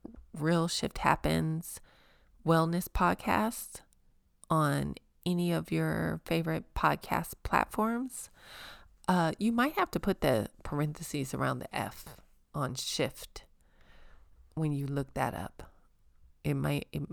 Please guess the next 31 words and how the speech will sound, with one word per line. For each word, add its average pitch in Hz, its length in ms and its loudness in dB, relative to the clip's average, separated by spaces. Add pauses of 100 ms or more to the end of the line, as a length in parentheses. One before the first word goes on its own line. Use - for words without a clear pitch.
(320)
I'm 156 180 -2
not 156 180 -2
sure, - 460 -8
but 151 140 -4
just 139 260 -2
try - 200 -4
it 156 120 -4
if 160 120 -10
it - 60 -12
doesn't 151 240 -8
work, - 280 -8 (240)
if 151 160 -6
it 139 60 -2
doesn't 147 240 -2
work - 160 -8
without - 320 -6
it. 175 140 -10 (640)
And 233 600 -2
also, 240 380 0
don't 226 200 -2
forget, 196 400 -4
drop 185 280 2
us - 140 -2
a 208 60 0
message 180 800 2 (120)
on 165 300 0 (120)
anchor 165 460 0
dot 165 400 -2
F 151 200 -4
M 160 300 0
slash 143 680 -2